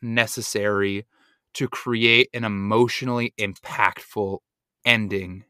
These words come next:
in a story. For instance, I took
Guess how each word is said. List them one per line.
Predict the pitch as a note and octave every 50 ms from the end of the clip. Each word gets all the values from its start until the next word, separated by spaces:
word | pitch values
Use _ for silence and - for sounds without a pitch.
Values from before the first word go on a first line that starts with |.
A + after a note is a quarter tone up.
| _ _ _ _ -
in | A2 G#2 F#2+
a | F#2
story. | F2 - - F#2+ F#2+ G2 - - - - - - _ _ _ _ _ _ _ _ _ _ _ _
For | - D#3 D#3
instance, | F3 F3+ F#3 - - - A#2 B2+ F#3 G3+ - - - - _ _ _ _ _ _ _ -
I | C3+ C#3 D#3
took | D#3+ - - E3 E3+ - -